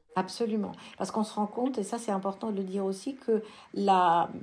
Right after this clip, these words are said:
les moqueries ou les harcèlements, ou en tout cas les problèmes de perception du regard de l'autre, sont pas du tout liés à l'intensité ou à la gravité d'une malformation.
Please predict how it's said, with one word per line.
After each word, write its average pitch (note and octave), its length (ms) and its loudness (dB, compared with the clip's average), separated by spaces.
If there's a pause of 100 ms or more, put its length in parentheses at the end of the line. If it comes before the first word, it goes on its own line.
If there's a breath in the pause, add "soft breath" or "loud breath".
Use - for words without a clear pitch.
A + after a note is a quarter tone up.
(140)
les F#3+ 280 2
moqueries A3+ 640 0
ou G#3+ 140 0
les E3+ 160 0
harcèlements, G3+ 560 0
ou F#3+ 100 -2
en F#3 60 -2
tout F3+ 120 -14
cas G3+ 140 0
les F#3+ 100 2
problèmes B3 440 2
de G#3+ 60 4
perception G3+ 520 -4
du F#3 140 -2
regard F3 260 -4
de F3 80 -2
l'autre, A3 240 -2
sont G3+ 140 -4
pas G#3 160 2
du G3 120 -4
tout G#3 140 -6
liés G#3+ 180 2
à G3+ 120 4
l'intensité A3+ 720 -2
ou A3 100 0
à G3 60 2
la E3 100 0
gravité G#3+ 480 -4
d'une G3 160 -2
malformation. F#3 640 -6